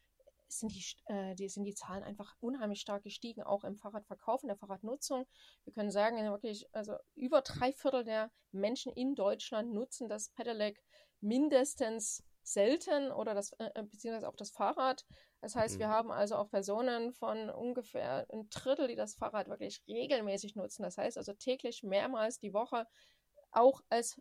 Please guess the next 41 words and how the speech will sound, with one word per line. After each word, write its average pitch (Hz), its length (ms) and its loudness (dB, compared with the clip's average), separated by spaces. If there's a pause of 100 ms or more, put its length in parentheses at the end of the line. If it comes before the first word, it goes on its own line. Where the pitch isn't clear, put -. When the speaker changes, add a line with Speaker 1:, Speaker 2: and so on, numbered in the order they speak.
Speaker 1:
äh, 220 120 0
Verkehrsmittel 226 680 -2 (220)
zur 302 300 6
Arbeit 247 520 2
oder 226 240 -4
auch 202 140 -4
in 208 80 -6
der 190 100 -6
Freizeit. 220 800 -4 (420)
Und 226 360 -4 (520)
wir - 140 -14
müssen 240 220 -2
ganz 233 140 0
ehrlich 262 260 4
<laughs> - 240 2
sagen, - 400 -2 (440)
ich - 120 -6
weiß 196 220 6
ja, 220 120 6
wir, 214 220 2
ähm, - 640 -2
dass 220 280 -2
Sie 214 240 -2
auch, 220 140 4
ne, 269 320 6
mit, 226 300 -4
mit 208 100 -6
dem 208 100 -6
A 240 100 0
D 240 100 4
A 202 80 4
C 254 120 -2
natürlich 220 460 -2
auch - 140 -6 (120)
einen - 220 -10
starken 220 380 -2
Fokus 226 340 -2
auf - 140 -4
den - 100 -6
Automobilverkehr 240 720 -2
haben. 269 320 2